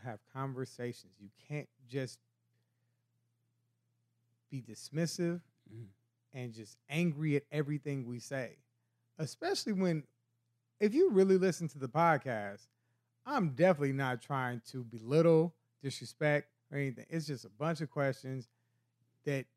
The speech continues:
Speaker 1: you can
Speaker 2: And he
Speaker 1: some,
Speaker 2: proposed a
Speaker 1: some
Speaker 2: viewpoint that
Speaker 1: Yeah,
Speaker 2: many
Speaker 1: a lot
Speaker 2: people
Speaker 1: of it,
Speaker 2: have.
Speaker 1: a lot of it had,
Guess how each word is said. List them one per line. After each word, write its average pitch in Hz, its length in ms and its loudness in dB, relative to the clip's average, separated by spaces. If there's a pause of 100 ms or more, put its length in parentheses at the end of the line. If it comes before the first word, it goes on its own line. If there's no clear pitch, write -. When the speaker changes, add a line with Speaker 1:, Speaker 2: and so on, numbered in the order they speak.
(260)
Speaker 1:
you 139 160 -8
can 131 220 -10 (1000)
Speaker 2:
And 107 120 6
he 127 80 10
Speaker 1:
some, - 120 2
Speaker 2:
proposed 123 420 8
a - 40 6
Speaker 1:
some 101 120 6
Speaker 2:
viewpoint 113 680 4
that 98 200 6
Speaker 1:
Yeah, 101 140 8
Speaker 2:
many 120 140 12
Speaker 1:
a 123 80 12
lot - 200 12
Speaker 2:
people 233 180 10
Speaker 1:
of 107 60 8
it, 110 40 4
Speaker 2:
have. 117 260 8
Speaker 1:
a 208 40 10
lot 254 200 10
of 208 80 6
it 190 120 6
had, 180 280 4